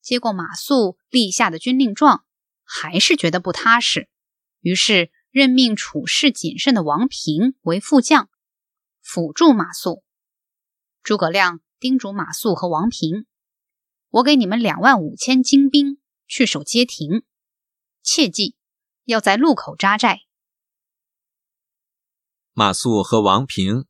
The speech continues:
Speaker 2: 来到街亭，看了地势，都是一些偏僻小路。马谡笑道：“丞相多虑了，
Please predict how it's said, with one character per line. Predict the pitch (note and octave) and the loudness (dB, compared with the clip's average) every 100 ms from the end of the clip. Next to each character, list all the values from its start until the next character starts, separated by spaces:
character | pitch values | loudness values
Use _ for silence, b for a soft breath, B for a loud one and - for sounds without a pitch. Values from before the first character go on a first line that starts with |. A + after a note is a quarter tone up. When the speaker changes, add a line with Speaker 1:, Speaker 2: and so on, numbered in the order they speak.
| _ | _
Speaker 2:
来 | G2 G2 | -6 -2
到 | G#2+ F2 | 0 -2
街 | - D3 D3 | -2 -2 -2
亭， | - E2+ F#2+ - _ _ _ _ _ _ _ _ | -4 -8 -10 -10 _ _ _ _ _ _ _ _
看 | - D#3+ | 0 0
了 | B2+ | 0
地 | E3+ C3+ | 2 2
势， | - E3+ A#2+ - _ _ _ _ - | 2 2 2 0 _ _ _ _ 0
都 | A2 | 0
是 | - G2 | 0 -4
一 | G2 | -4
些 | F2+ G#2+ G2+ G2 - _ | -4 0 0 0 -8 _
偏 | - D#3+ | -6 -6
僻 | E3+ - C#3 | -4 -6 -4
小 | - - - | -2 -4 -6
路。 | - C3 - _ _ _ _ _ _ _ _ _ _ _ | -6 -4 -4 _ _ _ _ _ _ _ _ _ _ _
马 | _ F#2+ | _ -4
谡 | E2+ G#2 F#2 | -2 -2 -2
笑 | D#3 C#3 | 0 0
道 | - D2+ - _ _ _ _ _ _ _ _ _ _ _ | -2 -6 -8 _ _ _ _ _ _ _ _ _ _ _
：“丞 | - F2 | -8 -6
相 | G2 A2 F2 | -2 -2 -2
多 | A#2 B2+ | 0 2
虑 | C3 D#3+ | 2 2
了， | G#2 C2+ | 0 -2